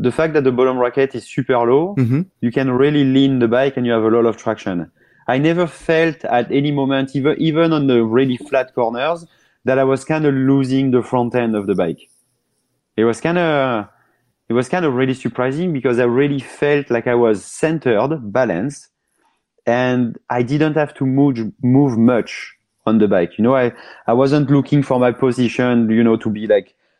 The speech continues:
Speaker 1: charging too much in the front or too much in the rear. Like, I, I really felt balanced right away, and I was like, "Well, I just gonna shred, and the bike's gonna do it all."
Speaker 2: So looking at that bike, I would say, "Man,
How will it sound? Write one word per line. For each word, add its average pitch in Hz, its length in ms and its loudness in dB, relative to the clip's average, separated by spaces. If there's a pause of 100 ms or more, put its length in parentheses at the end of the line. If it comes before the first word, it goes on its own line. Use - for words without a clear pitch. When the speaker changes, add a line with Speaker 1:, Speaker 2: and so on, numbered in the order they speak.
(100)
Speaker 1:
charging 127 440 0
too 127 120 -2
much 117 200 2
in 117 80 2
the 110 80 2
front 110 460 0 (320)
or 98 160 -2
too - 120 -2
much 120 220 0
in 120 80 0
the 107 80 2
rear. 110 260 2
Like, 101 200 0
I, 117 60 2
I 113 140 4
really 139 340 2
felt 123 380 -2
balanced 123 420 0
right 123 180 0
away, 135 180 2
and 190 80 -2
I 123 60 0
was 110 140 0
like, 104 160 -2
"Well, 98 400 0 (340)
I 107 120 2
just 113 380 -4
gonna 110 280 0
shred, 95 440 -2
and 113 220 -2
the 101 80 2
bike's 104 300 0
gonna 107 200 0
do 104 140 2
it 101 140 0
all." 90 140 0 (760)
Speaker 2:
So - 160 0
looking 160 400 0
at 113 140 0
that 104 180 0
bike, 104 240 0
I 104 100 0
would 104 160 -2
say, - 340 -2
"Man, 196 520 -2